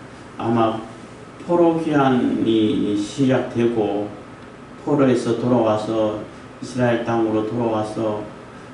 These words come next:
어, 그 돌아온 그 감격을 노래하면서 또 감격과 동시에 또 폐허가 돼 있고 완전히 황폐화돼 있잖아요. 하나님 심판으로.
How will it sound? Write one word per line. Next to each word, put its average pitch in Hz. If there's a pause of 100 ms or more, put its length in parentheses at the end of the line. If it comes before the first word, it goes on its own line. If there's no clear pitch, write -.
(140)
어, 101
그 113
돌아온 123
그 120
감격을 131
노래하면서 117 (840)
또 135
감격과 165
동시에 127
또 127 (180)
폐허가 185
돼 127
있고 120
완전히 131
황폐화돼 185
있잖아요. 101 (200)
하나님 110
심판으로. -